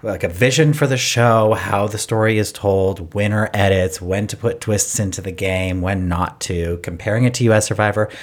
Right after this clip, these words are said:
We talked about the possibility of an all-international, all-star season. So much. He teased what's coming for Australian Survivor next season.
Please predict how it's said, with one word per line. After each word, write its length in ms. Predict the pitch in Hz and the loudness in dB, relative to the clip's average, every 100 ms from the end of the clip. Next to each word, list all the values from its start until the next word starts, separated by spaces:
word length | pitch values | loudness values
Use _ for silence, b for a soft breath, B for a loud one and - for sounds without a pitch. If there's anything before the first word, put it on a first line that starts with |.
| B | B
We 140 | 104 101 | -4 -2
talked 320 | 107 107 - | 0 0 0
about 360 | 107 104 104 B B | 2 2 2 B B
the 80 | - | -10
possibility 580 | - 95 104 98 101 101 | -2 -2 0 0 2 0
of 80 | 101 | -2
an 80 | 95 | -4
all-international, 1120 | - 90 95 98 - 104 101 95 - 98 98 | -2 -2 -2 -4 -2 0 0 -2 -2 -2 -2
all-star 500 | 95 98 - 98 95 | -2 -2 0 0 0
season. 680 | - 101 95 98 95 95 - _ _ _ _ _ _ _ - - | -2 -4 -6 -6 -6 -6 -12 _ _ _ _ _ _ _ -20 -10
So 320 | - 113 131 | 0 4 4
much. 320 | 113 104 104 | 4 2 -2
He 80 | 92 | -6
teased 260 | 92 90 - | -6 -6 -4
what's 180 | 107 | -4
coming 440 | - 113 107 101 98 | -2 0 2 2 -2
for 420 | - 95 90 - | -2 0 0 -2
Australian 400 | 95 - 92 90 | -6 -6 -6 -6
Survivor 360 | - 90 85 87 | -6 -6 -6 -4
next 320 | 107 120 - | -2 -2 -4
season. 600 | - 110 104 107 104 101 | -4 -4 -2 -2 -2 -4